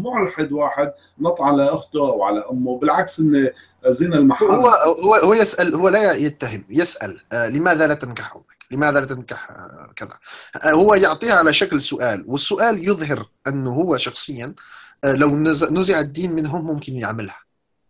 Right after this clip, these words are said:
Speaker 2: هذا هو الأمر الغريب والغبي في هذه القصة. لما تسألني أنا لماذا لا أنكح أمي، آه، ك-، كأن أنت المشكلة، مشكلتك هي فقط الدين. لو قبل الدين كنت أعملها؟ غباء، غباء. هم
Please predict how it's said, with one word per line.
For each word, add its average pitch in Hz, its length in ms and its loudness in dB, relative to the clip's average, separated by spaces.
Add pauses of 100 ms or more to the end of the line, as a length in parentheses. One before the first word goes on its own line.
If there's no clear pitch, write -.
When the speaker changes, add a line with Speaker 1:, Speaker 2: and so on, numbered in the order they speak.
(300)
Speaker 2:
هذا 262 180 4
هو 277 60 6
الأمر 226 280 2
الغريب 156 480 0
والغبي 139 580 0
في 123 120 -8
هذه 107 100 -6
القصة. 101 420 -6 (260)
لما 247 220 4
تسألني 196 580 2
أنا 139 120 0
لماذا 143 380 0
لا 143 160 -2
أنكح 143 280 -4
أمي، 160 200 -4 (480)
آه، 160 100 4
ك-، 147 260 -2
كأن 208 340 4
أنت 196 260 2 (220)
المشكلة، 170 680 2
مشكلتك 190 440 2
هي 156 120 4
فقط - 280 -4
الدين. 107 300 -10 (100)
لو 139 420 0 (220)
قبل 180 180 4
الدين 190 440 -4 (100)
كنت - 200 -10
أعملها؟ 185 400 -2 (540)
غباء، 349 420 2 (400)
غباء. 392 300 2
هم 214 340 2